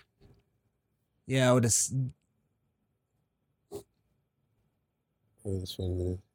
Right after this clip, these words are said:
Speaker 2: It's going full on. What if, <laughs> theory now, what if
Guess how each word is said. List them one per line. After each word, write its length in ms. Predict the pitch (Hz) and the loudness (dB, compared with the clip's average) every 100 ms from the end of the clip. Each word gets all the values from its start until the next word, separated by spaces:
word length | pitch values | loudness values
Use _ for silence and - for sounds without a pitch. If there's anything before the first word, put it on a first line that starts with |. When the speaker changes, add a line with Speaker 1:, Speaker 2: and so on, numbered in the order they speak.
| _ _ - | _ _ -8
Speaker 2:
It's 0 | |
going 220 | 90 90 | -4 -4
full 440 | - 92 90 87 90 | -4 -4 -2 -2 -2
on. 100 | 90 _ _ _ _ _ _ _ _ _ _ _ _ _ _ _ _ _ _ _ _ - | -6 _ _ _ _ _ _ _ _ _ _ _ _ _ _ _ _ _ _ _ _ 0
What 200 | 110 127 | 4 8
if, 480 | 135 110 - - - _ _ - | 8 6 2 -8 -16 _ _ -6
<laughs> 920 | - - 208 277 - 220 196 147 - | 0 2 4 4 6 4 4 0 -2
theory 320 | - 180 165 143 | 4 4 6 4
now, 380 | 135 135 143 - _ - - - - | 2 2 2 0 _ -20 -20 -20 -4
what 320 | 101 117 139 | 4 6 8
if 500 | 135 151 117 - - | 10 8 6 2 -10